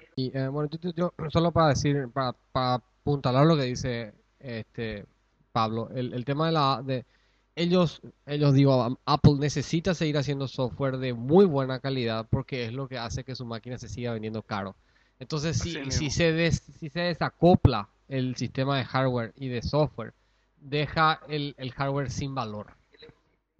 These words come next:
Speaker 1: No, pues, de-, de-, no deja el hardware sin valor, es decir, porque yo puedo tener en una máquina demasiado barata el, todo eso que le hace que, que valga. Entonces, eh, eh, definitivamente,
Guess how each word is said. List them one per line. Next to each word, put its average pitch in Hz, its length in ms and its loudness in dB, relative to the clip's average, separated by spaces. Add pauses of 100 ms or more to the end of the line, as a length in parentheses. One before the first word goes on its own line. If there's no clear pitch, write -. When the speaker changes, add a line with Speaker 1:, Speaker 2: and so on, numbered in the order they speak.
(300)
Speaker 1:
No, 220 140 -6
pues, 247 140 4
de-, 240 240 2
de-, 233 240 0
no 226 220 -2
deja 226 220 4
el 185 60 2
hardware 226 220 6
sin 226 140 -2
valor, 185 300 6
es 170 60 -2
decir, 165 220 -2
porque 175 180 0
yo 180 100 0
puedo 202 220 6
tener 185 340 -2
en 165 100 -4
una 175 180 2
máquina 160 400 0
demasiado 160 600 -2
barata 170 460 -2 (280)
el, 165 240 -2 (280)
todo 190 340 6
eso 160 280 0
que 175 120 0
le 156 100 0
hace 139 260 -4
que, 135 340 -4
que 139 100 -4
valga. 120 320 -4
Entonces, 175 520 -2
eh, 160 220 -2
eh, 156 240 -2
definitivamente, 156 1040 0